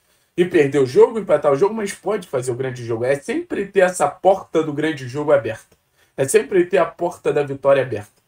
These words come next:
Porque quando o time ele vira presa fácil, aí não tem jeito mesmo.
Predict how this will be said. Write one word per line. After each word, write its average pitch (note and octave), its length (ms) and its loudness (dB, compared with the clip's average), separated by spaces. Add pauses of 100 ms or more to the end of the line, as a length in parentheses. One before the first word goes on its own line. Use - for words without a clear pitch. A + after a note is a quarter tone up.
(440)
Porque F#3 260 0
quando G#3+ 220 0
o G3 80 -6
time G#3 260 -6
ele E3 160 -2
vira D3 260 0
presa C3 340 -2
fácil, D#3 420 0 (320)
aí F#3 160 2
não G3 80 -4
tem F#3 160 -4
jeito E3+ 260 -6
mesmo. C#3 200 -4